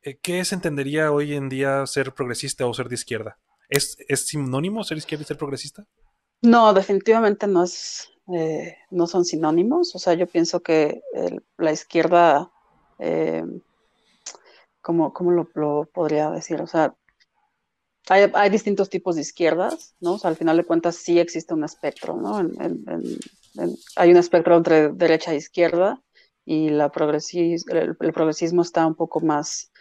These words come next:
Speaker 2: digamos, al centro, ¿no? O sea, tomando en cuenta, por ejemplo, que el comunismo, socialismo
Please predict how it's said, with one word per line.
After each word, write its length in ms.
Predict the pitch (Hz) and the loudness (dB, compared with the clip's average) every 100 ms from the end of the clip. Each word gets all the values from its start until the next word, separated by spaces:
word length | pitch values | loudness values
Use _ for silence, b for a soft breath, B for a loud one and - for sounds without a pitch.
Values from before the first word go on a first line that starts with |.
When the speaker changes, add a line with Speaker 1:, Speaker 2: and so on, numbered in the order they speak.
| b b - | b b -6
Speaker 2:
digamos, 800 | 160 151 147 151 143 156 - - - | 0 0 2 0 0 -4 -14 -6 -2
al 160 | 156 | -2
centro, 380 | - 160 151 135 | 0 0 0 -2
¿no? 180 | 156 196 | -2 -2
O 60 | |
sea, 140 | 190 151 | -2 -2
tomando 300 | 156 151 156 | 0 0 0
en 40 | |
cuenta, 240 | 156 156 156 | 0 -2 -4
por 160 | - | -6
ejemplo, 320 | - 165 - - | -12 -12 -10 -6
que 100 | - | -6
el 80 | |
comunismo, 680 | - - 160 180 170 170 160 | -4 -2 0 4 4 6 4
socialismo 880 | 156 156 156 151 160 160 151 147 - | 0 -2 -2 0 -2 -2 -2 -2 -8